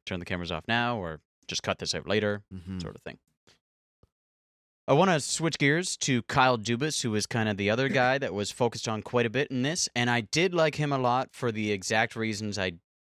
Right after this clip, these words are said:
Speaker 1: you know, didn't like Sheldon Keefe. I thought Kyle Dubas was more of a good guy.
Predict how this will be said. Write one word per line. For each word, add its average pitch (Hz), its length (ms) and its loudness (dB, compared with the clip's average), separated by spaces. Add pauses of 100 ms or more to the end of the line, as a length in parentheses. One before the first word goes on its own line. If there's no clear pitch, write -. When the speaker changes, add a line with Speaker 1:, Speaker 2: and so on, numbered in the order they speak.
(120)
Speaker 1:
you 101 60 -2
know, 90 180 -2
didn't 110 300 2
like 98 380 0 (200)
Sheldon 95 360 0
Keefe. - 320 -8
I 95 100 -4
thought 104 300 0
Kyle 104 240 0
Dubas 98 460 -4 (260)
was 98 220 -2
more 104 220 0
of 95 100 -2
a 98 60 -10
good 101 220 -2
guy. 95 420 2